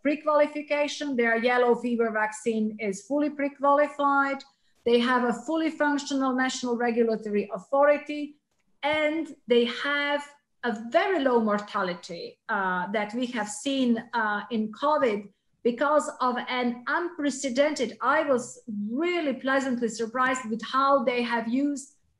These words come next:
high tech at primary care for screening of every patient and,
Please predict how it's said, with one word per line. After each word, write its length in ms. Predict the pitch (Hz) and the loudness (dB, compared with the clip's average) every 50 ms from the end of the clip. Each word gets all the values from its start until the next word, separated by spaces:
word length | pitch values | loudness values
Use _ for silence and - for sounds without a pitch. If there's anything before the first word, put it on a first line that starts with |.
| _ | _
high 320 | - - 285 277 302 320 - | -6 0 4 4 4 4 2
tech 460 | - - 294 262 220 185 - - - - _ _ _ _ - | 0 0 0 0 0 0 -2 -6 -12 -20 _ _ _ _ -6
at 180 | - 254 240 - | -4 -4 -2 0
primary 440 | - 294 277 277 277 269 254 240 226 | 4 4 6 6 6 6 4 2 2
care 420 | - 240 214 196 - - 76 - - _ _ _ _ _ _ _ _ _ _ _ _ _ - | 0 -2 -4 -4 -4 -6 -10 -14 -16 _ _ _ _ _ _ _ _ _ _ _ _ _ 6
for 260 | 269 277 277 277 - - - - _ - | 6 6 6 6 2 -10 -18 -20 _ -12
screening 500 | 240 - - - 330 339 339 339 320 302 | -10 -6 -2 0 0 2 2 0 0 2
of 100 | 302 294 | 4 4
every 260 | 285 285 285 277 262 240 | 6 6 6 6 4 2
patient 540 | 247 254 240 226 214 - - 208 202 202 214 | 2 0 0 -2 -2 -2 -4 -6 -6 -4 -4
and, 300 | 240 240 233 233 220 | -2 0 0 -2 -2